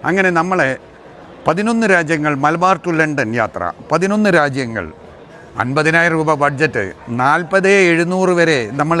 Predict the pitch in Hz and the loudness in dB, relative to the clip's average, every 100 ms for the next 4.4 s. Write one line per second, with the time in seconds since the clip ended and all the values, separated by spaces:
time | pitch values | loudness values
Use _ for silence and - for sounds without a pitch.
0 | 160 160 190 196 185 143 160 196 - - | 2 2 2 2 0 0 -4 -4 -10 -12
1 | - 151 196 202 190 175 214 190 226 220 | 0 0 0 -2 0 2 2 2 2 2
2 | 190 202 190 196 190 127 - - - - | 2 2 2 2 2 -2 -6 -18 -20 -4
3 | 160 170 208 220 214 220 220 220 - 175 | -2 0 2 0 0 2 4 2 -2 0
4 | 185 185 202 | 2 4 4